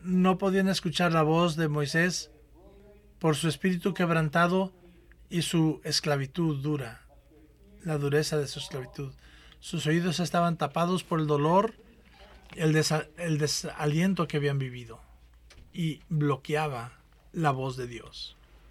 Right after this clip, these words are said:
Si ahí es donde usted se encuentra, yo le imploraría que clame a Dios aún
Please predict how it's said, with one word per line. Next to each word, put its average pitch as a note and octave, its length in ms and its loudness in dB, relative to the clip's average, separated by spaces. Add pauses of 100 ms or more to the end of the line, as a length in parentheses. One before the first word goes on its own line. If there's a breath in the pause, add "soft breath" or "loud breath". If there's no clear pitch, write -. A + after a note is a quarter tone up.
(680 soft breath)
Si - 240 -2
ahí D#3 160 2
es F#3 100 0
donde G3 160 2
usted E3+ 240 -2
se C#3 80 -4
encuentra, C#3+ 520 -8 (880)
yo F3 240 2
le G#3+ 140 6
imploraría F#3 560 2
que E3 140 -6
clame F3+ 320 2
a F3 80 2
Dios E3+ 300 0
aún F3 280 0